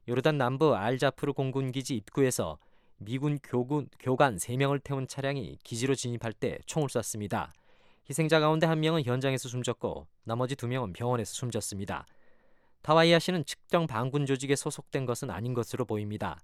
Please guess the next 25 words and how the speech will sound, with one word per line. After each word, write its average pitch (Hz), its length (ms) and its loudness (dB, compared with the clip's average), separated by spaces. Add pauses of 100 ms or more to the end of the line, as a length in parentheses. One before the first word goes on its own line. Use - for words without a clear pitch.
(600)
타와이아 156 440 6
씨의 165 220 2
변호인은 147 600 2
자신의 139 360 0
의뢰인이 135 640 2
상수할 139 400 0
것이라고 107 380 -2
밝혔습니다. 101 680 -6 (720)
한편 160 280 0
요르단 160 460 4
주재 160 240 2
미국 143 240 -2
대사관 135 480 0
측은 139 340 -2
이와 123 160 0
관련해 127 480 -2 (520)
희생자들이 160 460 2
당시 127 300 -4
적법한 - 580 -2
절차를 147 340 0
따랐다는 127 480 -2
사실이 117 440 -6 (180)
재판 127 300 -6
과정에서 120 420 -2
확인됐다고 143 800 -6